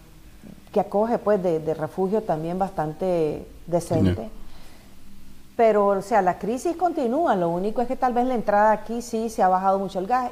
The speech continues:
Speaker 1: Y la nueva política esta de, o sea, como que todos los elementos, ¿no? De subir la presencia militar,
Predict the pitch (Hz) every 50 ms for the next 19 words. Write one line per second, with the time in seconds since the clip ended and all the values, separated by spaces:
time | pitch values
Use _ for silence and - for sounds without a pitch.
0 | - - 208 208 208 196 185 180 185 196 214 233 262 269 240 262 262 240 233 240
1 | 226 269 233 - 247 233 226 220 226 220 - - 220 202 185 175 170 160 147 156
2 | - - - - - - - - - - - - - - - - - - - -
3 | - - - - - - - 240 226 240 226 214 208 196 208 214 190 180 175 170
4 | 165 165 - - - 180 - - - 269 277 302 311 302 311 277 240 233 247 285
5 | 285 247 - 214 196 202 226 262 277 262 208 180 170 165 - - 208 196 185 202
6 | 214 233 247 262 269 269 269 269 - - - - - _ _ - 202 202 196 202
7 | 208 190 - 220 208 202 240 220 214 208 190 180 165 170 233 233 247 254 247 247
8 | 240